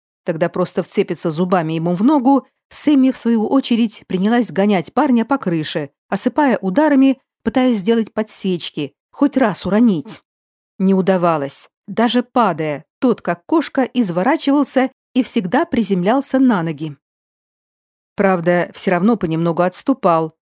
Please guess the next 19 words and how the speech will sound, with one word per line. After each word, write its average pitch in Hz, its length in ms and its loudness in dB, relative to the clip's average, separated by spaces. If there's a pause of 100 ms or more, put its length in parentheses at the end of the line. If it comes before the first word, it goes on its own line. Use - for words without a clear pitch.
(140)
пока 320 220 0
не 294 120 4
оказался 247 800 0
на 175 160 -2
той 269 240 0
самой 247 380 0
плите 233 500 0
над 160 160 -2
обрывом. 185 600 0 (580)
Спохватившаяся - 840 -4
Сэмми 262 380 2
притормозила. 214 920 0 (640)
Наклонившись, 214 760 0 (320)
уперлась 254 480 2
руками 214 360 0
в - 80 -6
колени, 151 580 -2 (400)
пыталась 175 400 0
отдышаться. 175 720 -2